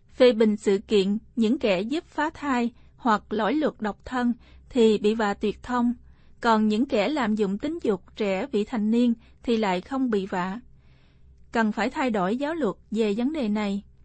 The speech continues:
Đức Tổng giám mục Tihagale bày tỏ lập trường trên đây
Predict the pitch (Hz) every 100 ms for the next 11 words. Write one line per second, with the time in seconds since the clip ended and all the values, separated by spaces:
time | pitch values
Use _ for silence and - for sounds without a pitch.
0 | - - _ - 277 339 - 196 262 330
1 | 269 - - 247 269 240 247 240 233 233
2 | 233 226 226 214 208 196 269 269 - 226
3 | 208 247 240 233 233 233